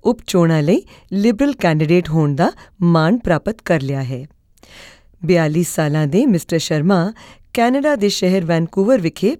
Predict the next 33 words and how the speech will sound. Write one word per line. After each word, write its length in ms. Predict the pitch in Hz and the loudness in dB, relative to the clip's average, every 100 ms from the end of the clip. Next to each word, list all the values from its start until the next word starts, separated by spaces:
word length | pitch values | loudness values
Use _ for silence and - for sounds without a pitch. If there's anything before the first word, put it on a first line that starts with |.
| - | -4
ਪੈਦਾ 300 | 156 143 151 | -4 -2 -4
ਹੋਏ 220 | 139 247 | -2 -2
ਸਨ 320 | 262 233 226 226 - - - - 247 | -2 0 0 -2 -14 -20 -16 -2 -2
ਅਤੇ 280 | 269 302 294 - _ | 2 -2 -2 -20 _
ਉਹਨਾਂ 260 | 226 220 214 | 0 2 2
ਦੀ 160 | 202 - | 0 0
ਉਮਰ 320 | 202 226 254 - | 2 2 0 -4
ਚਾਰ 340 | - 202 277 | 0 0 2
ਵਰ੍ਹੇ 260 | 196 160 151 | 0 0 0
ਸੀ 360 | - 190 190 185 - - - | -4 -4 -4 -6 -16 -20 -8
ਜਦ 300 | 165 233 262 | 0 0 0
ਉਹਨਾਂ 280 | - 180 175 | 0 0 2
ਦੇ 120 | 175 | -2
ਪਰਿਵਾਰ 460 | 180 156 147 151 143 | -2 -4 -2 -4 -2
ਨੇ 200 | 185 240 - | 0 0 -2
ਆਸਟ੍ਰੇਲੀਆ 600 | 156 - - 160 175 151 | -6 -6 -6 -4 -2 0
ਵਿੱਚ 260 | 156 392 - _ - | -2 -6 -10 _ 0
ਪ੍ਰਵਾਸ 460 | 180 147 147 202 - | 0 2 -2 -4 -6
ਕੀਤਾ 340 | 151 - 120 131 - _ _ _ _ - - - - 170 | -10 -8 -12 -14 -20 _ _ _ _ -20 -20 -20 -4 -4
ਅਤੇ 260 | - 175 - | -2 -4 2
ਉਹ 280 | 175 220 226 - - - | 2 2 -2 -18 -16 0
ਕੇਵਲ 300 | 262 269 302 | 2 2 0
ਸੈਂਤੀ 580 | - 208 202 208 320 302 | -2 0 0 2 2 4
ਵਰ੍ਹੇ 260 | 196 175 | 2 2
ਦੇ 120 | 151 | 0
ਹੀ 180 | 151 151 | -2 -4
ਸਨ 380 | - 202 214 220 226 - - - | -2 -2 0 -2 -6 -20 -16 -8
ਜਦ 240 | 180 233 269 - _ _ | 0 0 0 -8 _ _
ਸਾਲ 380 | - - 196 202 | -12 -2 0 2
ਦੋ 200 | 185 196 | 2 2
ਹਜ਼ਾਰ 240 | 175 190 190 | 2 0 -2
ਤੇਰਾਂ 400 | - 165 254 294 | -2 -2 0 -2
ਵਿੱਚ 380 | 147 - - | -4 -6 -14